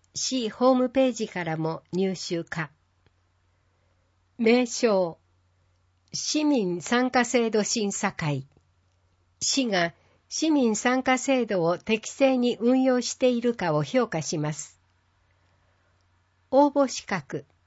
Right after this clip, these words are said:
市内在住在勤で平日昼間の会議、年二回程度に出席できる人。なお、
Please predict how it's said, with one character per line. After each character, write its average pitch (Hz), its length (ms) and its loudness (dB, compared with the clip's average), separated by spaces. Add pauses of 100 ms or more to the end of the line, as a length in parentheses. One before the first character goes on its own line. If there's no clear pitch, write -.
(500)
市 - 180 -4
内 214 260 0
在 214 240 2
住 214 280 -2
在 214 240 0
勤 202 280 -4
で 190 220 0 (320)
平 269 160 4
日 233 500 -2
昼 247 300 0
間 262 160 0
の 233 140 -2
会 233 260 0
議、 165 300 -2 (500)
年 226 400 0
二 196 160 -2
回 247 240 2
程 233 300 -2
度 147 240 -4 (360)
に 202 400 -2
出 - 220 -4
席 233 340 -4
で 208 160 0
き 220 140 -6
る 180 100 0
人。 - 360 -6 (580)
な 214 220 0
お、 175 120 -4